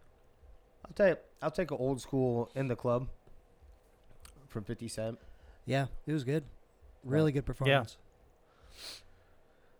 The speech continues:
Speaker 3: Uh, I do have a few notes on this game. <clears throat> Uh, pretty cool things here. Joe Mixon is the first running back to throw a touchdown pass in the Super Bowl since, uh, the Rams running back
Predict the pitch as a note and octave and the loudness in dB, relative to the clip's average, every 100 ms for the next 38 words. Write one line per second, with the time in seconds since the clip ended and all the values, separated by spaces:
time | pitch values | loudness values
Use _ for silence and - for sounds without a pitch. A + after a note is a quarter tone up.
0 | - A#2+ A#2+ A#2+ A#2+ A#2+ A#2 A#2+ C3 G3 | 2 6 8 8 6 6 4 4 8 8
1 | A#2+ F#2+ - A2+ G2+ G2 F#2+ - G2 F#2+ | 8 4 0 2 2 2 -2 -2 -2 -2
2 | G#2 G#2+ C#3 F3+ F3+ - _ - A#3+ A#3+ | 0 0 0 -2 -6 -12 _ -6 2 6
3 | A3 F3 C3 G#2 F2 - - - - - | 8 8 4 -2 -8 -18 -20 -20 -20 -20
4 | - - F#2 F2 - - - - - - | -16 -14 -14 -16 -20 -20 -20 -18 -16 -16
5 | - - - - C#3 C#3+ D3+ D3 - - | -18 -20 -20 2 12 12 12 12 10 -12
6 | - - - - B2 A2 A2+ G#2+ - A2 | -14 -20 -20 -6 -2 0 2 0 2 -2
7 | G2 A2+ B2 C#3 A2 A2+ A2 A#2 - A#2+ | 0 4 4 6 8 8 8 2 0 0
8 | G#2 G2 E3+ E3 - A#2 A2+ A2+ - - | 0 6 12 12 10 6 10 10 8 6
9 | A2+ G#2 - A2+ - A2+ G#2+ A2+ A2 A2 | 10 10 10 6 6 4 6 6 8 6
10 | A2+ G#2 - C#3+ A#2 A#2 B2 C#3+ - A2+ | 2 2 6 6 10 12 12 12 8 2
11 | G#2 F#2+ A#2 G#2 G2+ G2+ G2+ G2 G#2+ G#2+ | 2 2 6 10 12 12 10 8 8 8
12 | G#2 A2 G#2 G2+ G2 | 8 6 8 6 6